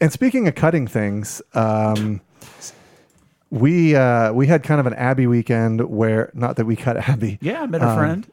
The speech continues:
Speaker 1: yeah, yeah, yeah. Um,
Speaker 2: Ooh.
Speaker 1: but it was her birthday last Thursday, so we kind of extended it over the weekend. And on Sunday, we went axe throwing,
Speaker 2: Oh,
Speaker 1: which is
Speaker 2: yeah.
Speaker 1: where I was going with the cutting. Um,
Speaker 2: Ah, there it is.
Speaker 1: Yeah, and that was a lot of fun.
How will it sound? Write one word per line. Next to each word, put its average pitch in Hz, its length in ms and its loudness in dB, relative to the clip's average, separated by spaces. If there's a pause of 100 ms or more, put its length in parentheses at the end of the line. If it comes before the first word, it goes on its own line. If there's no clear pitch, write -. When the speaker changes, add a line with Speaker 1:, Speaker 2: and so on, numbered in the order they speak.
(220)
Speaker 1:
yeah, 120 540 0
yeah, 139 280 -4 (140)
yeah. 117 400 0 (160)
Um, 120 720 -2
Speaker 2:
Ooh. - 40 -18 (680)
Speaker 1:
but 151 420 -2 (100)
it - 60 -4
was 127 80 0
her 151 60 2
birthday 165 340 2
last 139 260 0
Thursday, 135 360 2
so 120 140 -2
we 117 100 2
kind 123 180 -2
of 117 60 0
extended 117 380 -2
it 117 80 2
over 110 200 2
the 107 60 -2
weekend. 135 580 0
And 113 400 0
on 107 320 0
Sunday, 135 520 0
we 113 120 0
went 98 220 -2
axe 165 280 -4
throwing, 131 540 0 (220)
Speaker 2:
Oh, 180 100 -12
Speaker 1:
which - 100 -2
is 131 100 2
Speaker 2:
yeah. 113 60 -2
Speaker 1:
where 110 140 2
I - 20 2
was 104 120 -2
going 104 220 -2
with 101 120 -6
the 110 60 -4
cutting. 92 480 -6 (560)
Um, 104 80 -2 (200)
Speaker 2:
Ah, 294 220 -2
there 156 140 -2
it 117 60 -8
is. - 220 -18
Speaker 1:
Yeah, 110 160 0
and 131 100 -2
that 190 80 2
was 175 80 0
a 170 40 4
lot 160 100 4
of 127 60 -6
fun. - 400 -10